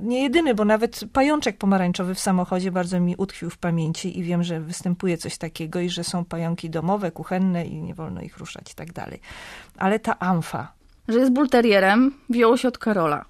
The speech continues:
Speaker 2: To jedna z moich ukochanych książek, bo potem to już po Krainie Chichów, y, Karol mnie już nie zachwycił. Natomiast to, jak pisarz wymyśla świat, jak wymyśla go je od początku, jak powołuje go do istnienia, to również, y,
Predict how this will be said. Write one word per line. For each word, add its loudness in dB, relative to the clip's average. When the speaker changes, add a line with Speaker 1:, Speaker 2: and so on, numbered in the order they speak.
Speaker 2:
To 2
jedna 4
z 2
moich 2
ukochanych 4
książek, 2
bo -2
potem -2
to -2
już -4
po -6
Krainie 0
Chichów, -10
y, -4
Karol 2
mnie -2
już -6
nie -2
zachwycił. -6
Natomiast -2
to, 2
jak 0
pisarz -2
wymyśla 2
świat, 2
jak -2
wymyśla 4
go 2
je 2
od 0
początku, 0
jak -2
powołuje 0
go 0
do -2
istnienia, 2
to 2
również, 0
y, -2